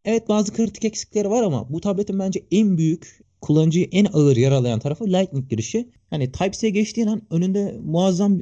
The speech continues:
seçenekler varken hani ben Lightning için bir hap bulamıyorum adam gibi. İstediğim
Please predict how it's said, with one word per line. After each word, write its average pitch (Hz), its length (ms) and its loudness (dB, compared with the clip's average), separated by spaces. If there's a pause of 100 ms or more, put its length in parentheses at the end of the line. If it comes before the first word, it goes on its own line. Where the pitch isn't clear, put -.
seçenekler 160 720 0
varken 196 460 -2 (140)
hani 160 160 0
ben 214 180 0 (300)
Lightning 175 420 -2
için 190 180 -2
bir 196 40 -2
hap - 240 -6
bulamıyorum 151 380 0
adam 104 220 0
gibi. 98 140 -6
İstediğim 185 480 -2